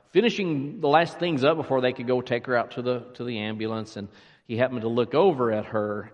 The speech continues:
and, uh, she was smiling, and their eyes met.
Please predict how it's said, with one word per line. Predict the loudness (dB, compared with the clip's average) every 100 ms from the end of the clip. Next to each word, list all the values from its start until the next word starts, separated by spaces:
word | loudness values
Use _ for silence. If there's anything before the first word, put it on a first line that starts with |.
| -10
and, | -8 -6 -8 -14 _ _ _ _
uh, | -8 -6 -4 -6 -10
she | -10 -6
was | -6 -8
smiling, | -8 -6 -6 -8 -14 -20 _ _ _ _ _ _ _ _ _
and | -14
their | -8
eyes | -6 -6 -8
met. | -12 -14